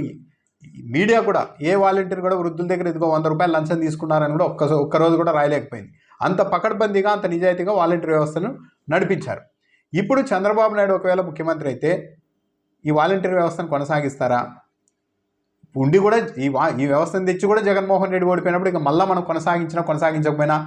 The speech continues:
ఏమవుతుంది అని లైట్ తీసుకుంటారా? ఒకవేళ మరో రూపంలో దీన్ని కొనసాగించాలి అని అనుకున్నా కూడా గతంలో లాగా జన్మభూమి కమిటీల్ని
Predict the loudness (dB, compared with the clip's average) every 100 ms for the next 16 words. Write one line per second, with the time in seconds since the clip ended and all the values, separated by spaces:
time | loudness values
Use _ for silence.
0 | -12 -20 _ 0 2 2 2 2 0 0
1 | 0 0 -2 -4 -6 -4 -2 -2 -6 _
2 | _ -4 0 4 4 4 2 2 2 0
3 | 0 0 0 0 -4 -4 -4 0 0 0
4 | 0 2 4 2 0 0 0 0 0 0
5 | 2 0 -2 -12 _ _ _ -2 0 0
6 | 2 2 2 0 -2 -2 -2 -2 -4 -6
7 | -4 -4 -2